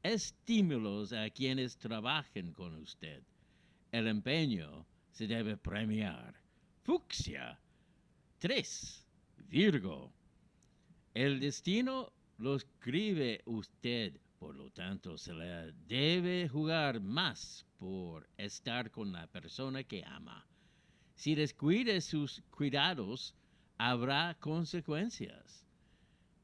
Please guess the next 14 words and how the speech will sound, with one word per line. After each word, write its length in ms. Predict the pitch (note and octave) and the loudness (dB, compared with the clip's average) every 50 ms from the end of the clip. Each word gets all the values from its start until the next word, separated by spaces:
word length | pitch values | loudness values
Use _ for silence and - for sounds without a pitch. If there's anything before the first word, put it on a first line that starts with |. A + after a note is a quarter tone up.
| _ _ - | _ _ -8
Cuidado, 720 | G2 G2 F#2 G2 G#2+ G#2 G#2 G#2 G#2+ G2+ G2+ G2+ F#2+ F2+ - | -6 -2 0 0 0 0 0 0 0 -2 -2 -2 -4 -6 -8
ya 440 | F2+ E2 E2+ G2 G#2+ A#2 A#2+ A#2 A2 | -10 -8 -4 0 2 2 2 2 0
que 360 | - B2+ A2+ G#2+ G#2+ - - - - - | 0 0 0 0 0 -2 -6 -12 -10 -6
perder 760 | A#2 A2 G#2+ G#2 G#2 G#2+ - A#2 C3 D3+ F3 E3+ D#3 D#3 - - | -4 -2 -2 -2 -2 0 2 2 4 4 4 4 2 0 -2 -2
el 500 | A#2 A2+ A2+ G#2+ F#2+ F2+ E2+ E2 F2 E2+ | -2 0 0 0 -2 -4 -6 -6 -6 -2
norte 720 | G2 D3 A#3 C#4 A3+ - - _ - - - - A2 - - _ _ _ _ _ - - _ _ | 2 2 2 2 0 -4 -10 _ -16 -16 -14 -14 -16 -18 -20 _ _ _ _ _ -20 -20 _ _
puede 280 | - A2 G#2+ A2 A2 G2 | -6 -2 0 0 0 0
llevar 600 | - A2 G2+ F2 F#2 G2 A2+ A#2 A#2+ - - - | 0 -2 -4 -2 -2 0 0 0 0 -2 -6 -8
a 300 | - G2 F#2+ G2 G2+ - - - | -6 -4 -4 -2 -4 -4 -6 -6
una 360 | G#2+ G#2+ A#2+ B2+ B2+ B2+ A2+ - | -4 -2 -2 -2 -4 -6 -8 -12
catástrofe 1300 | - - D#2+ D2 C#2+ - - - - B2 D3 D#3 - - - - - - C#3 C#3+ C#3 - - C#3+ D3+ D#3 | -14 -16 -14 -14 -16 -18 -6 -2 0 2 2 0 -2 -6 -14 -12 -8 -6 -4 -4 -4 -4 -4 -4 -4 -4
financiera. 1040 | C#3+ - - G2+ A#2 A#2+ A2 A#2+ C3 A#2+ - - - - - D#2 - C#3 - F3+ - - - - - - - _ _ | -6 -6 -4 -4 -4 -2 -4 -6 -6 -8 -12 -16 -18 -16 -16 -16 -16 -16 -16 -18 -20 -20 -20 -20 -20 -20 -20 _ _
Sea 340 | - - A#2+ A#2+ A2+ G#2+ G2 | -6 -2 0 2 2 2 2
muy 640 | F2+ F#2+ A#2+ D3+ E3 D3 B2+ A2 F#2 - - | 2 4 6 8 8 10 8 6 6 2 -2